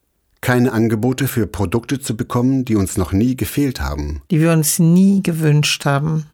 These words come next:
Speaker 1: Von denen wir uns nicht mal vorstellen konnten, dass es sowas geben wird.
Speaker 2: Hast du dir gewünscht, beim Spazierengehen zu telefonieren?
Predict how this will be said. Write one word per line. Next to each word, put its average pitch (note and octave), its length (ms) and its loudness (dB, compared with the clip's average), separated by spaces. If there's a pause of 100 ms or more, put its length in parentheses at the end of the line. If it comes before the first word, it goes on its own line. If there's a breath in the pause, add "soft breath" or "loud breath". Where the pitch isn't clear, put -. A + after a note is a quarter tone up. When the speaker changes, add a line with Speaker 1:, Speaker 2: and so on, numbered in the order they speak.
(140)
Speaker 1:
Von F#2+ 220 0
denen G2+ 240 2
wir F#2+ 120 2
uns F#2 200 -2
nicht G#2+ 240 -4
mal F2+ 140 0
vorstellen D#2+ 680 -4
konnten, F2+ 500 -2 (300)
dass D#2+ 160 -4
es D2+ 140 -6
sowas E2+ 320 -4
geben F#2+ 340 -2
wird. C#2 380 -8
Speaker 2:
Hast - 440 -4
du G3 180 2
dir B3 260 -2
gewünscht, D3 800 0 (380)
beim D3+ 180 4
Spazierengehen F#3+ 1300 2
zu F#3+ 200 -2
telefonieren? C#3 1000 0